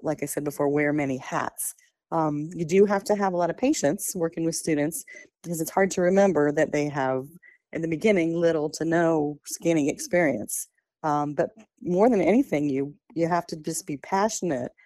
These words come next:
about the field of sonography and wanna share your knowledge with others and help the students translate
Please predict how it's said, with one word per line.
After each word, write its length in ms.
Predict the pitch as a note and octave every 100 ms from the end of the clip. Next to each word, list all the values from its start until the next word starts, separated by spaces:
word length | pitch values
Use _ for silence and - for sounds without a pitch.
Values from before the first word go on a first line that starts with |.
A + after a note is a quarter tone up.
| _ -
about 220 | E3+ E3
the 100 | D#3+
field 240 | F3 D#3+
of 80 | D3
sonography 680 | - D3+ C#3 B2+ C3 C3 C3
and 120 | C3+
wanna 160 | D3 D3
share 280 | - E3 E3+
your 140 | E3
knowledge 360 | D#3 C#3+ C3 C#3
with 160 | C#3+
others 480 | D3+ C3 C3 C3+ - _ _ _ _ _
and 120 | D3 D3
help 200 | E3 -
the 60 |
students 340 | - E3 D#3+ -
translate 680 | - E3 E3 D3+ D3 C#3+